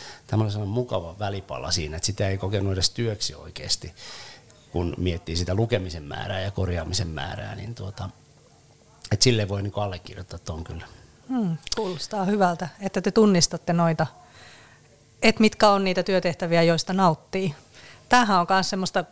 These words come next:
Speaker 2: itsetutkiskelua, mitä voi tehdä, ja sit puhutaan tämmöisestä käsitteestä kuin työn tuunaaminen. Et, et jos ensin selvittelee itselleen niitä, että mitkä on niitä asioita, jotka siinä työssä stressaa, ja mitkä on taas semmosia tehtäviä, jotka ei stressaa. Nehän on hirveän erilaisia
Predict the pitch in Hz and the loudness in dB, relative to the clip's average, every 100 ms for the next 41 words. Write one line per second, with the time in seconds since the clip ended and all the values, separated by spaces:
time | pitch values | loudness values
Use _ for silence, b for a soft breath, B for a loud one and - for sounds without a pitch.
0 | - 220 202 - 170 - - 180 170 175 | -2 2 2 2 -2 -2 -2 0 0 0
1 | 175 175 180 202 202 165 160 156 156 156 | -4 -4 -2 -2 -2 -2 -2 -2 -4 -6
2 | - 180 - 180 185 165 165 160 165 - | -4 -2 2 2 4 2 0 -4 -6 0
3 | 160 160 160 151 160 - 185 170 170 165 | 0 2 0 -2 -2 2 2 2 2 2
4 | 185 196 220 226 233 B B B B B | 4 4 2 -2 -4 B B B B B
5 | B B - 190 - - 190 196 175 208 | B B -4 -4 -4 -2 0 2 4 4
6 | 196 - 208 185 180 180 175 175 175 170 | 4 2 2 2 0 0 2 0 0 0
7 | 165 170 165 165 180 185 180 165 170 170 | -2 -2 -4 -4 -2 -2 0 0 0 -2
8 | 160 160 165 156 156 160 - 165 160 156 | -2 -2 -2 -4 -4 -4 -2 0 2 2
9 | 175 160 - - 180 170 - 156 151 165 | 2 2 -2 0 2 4 4 2 2 0
10 | 180 175 160 165 - 208 185 185 175 175 | 0 0 0 -2 -4 -4 -4 -4 -4 -4
11 | - 175 175 175 - 196 180 - 160 151 | -2 2 2 2 2 4 4 2 2 2
12 | 165 190 220 240 262 190 190 196 170 160 | 2 4 4 4 0 2 2 2 0 -2
13 | 160 - 147 | -2 -4 -6